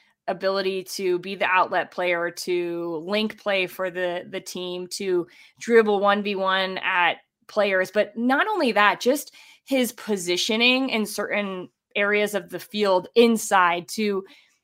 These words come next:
tempt a center back into that space and leave space and beyond for a teammate. His, his work ethic shows up in ways where he's not always getting the ball, but he's providing an option for someone else on his team. And that,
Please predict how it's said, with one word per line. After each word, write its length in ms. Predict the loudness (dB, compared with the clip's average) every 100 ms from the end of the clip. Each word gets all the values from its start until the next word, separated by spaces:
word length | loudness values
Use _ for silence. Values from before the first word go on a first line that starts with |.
| _ -14
tempt 480 | -4 2 2 2 -4 -6
a 60 |
center 360 | -4 0 0 2
back 280 | 2 2 -2
into 280 | -6 -6 -4
that 200 | -4 -4
space 440 | -8 -6 -2 -2 -4
and 140 | -6
leave 220 | -4 -4
space 360 | -6 -6 -6 -4
and 120 | -8
beyond 380 | -4 -2 -2 -4
for 140 | -8
a 80 | -8
teammate. 560 | -8 -6 -6 -6 -10 -6
His, 300 | -2 -2 -2 _ -20 _ _ _ _
his 280 | 0 2 0 _ _ _ _ _ _ _ _ _ _ _ _
work 440 | -10 0 2 2 0
ethic 640 | 0 0 0 0 0 -6 -20 _ _
shows 480 | -6 0 4 4 6
up 340 | 4 4 0 -20 _ _
in 220 | -6 -4
ways 260 | -2 -2 0
where 140 | -2
he's 160 | -2 0
not 160 | 4
always 260 | 6 6 4
getting 200 | 2 2
the 60 | 2
ball, 380 | 4 4 0 -6 _ _ _ _
but 320 | 2 4 4 0 -12
he's 220 | -8 -6
providing 680 | -2 2 4 4 2 -2 -8
an 60 | -4
option 460 | -4 -2 -6 -8
for 320 | -4 -2 -2
someone 320 | -2 -6 -4 -2
else 280 | -2 -2
on 180 | -4 -4
his 180 | -4 -8
team. 320 | -10 -10 -8
And 140 | -6 -4
that, 160 | -6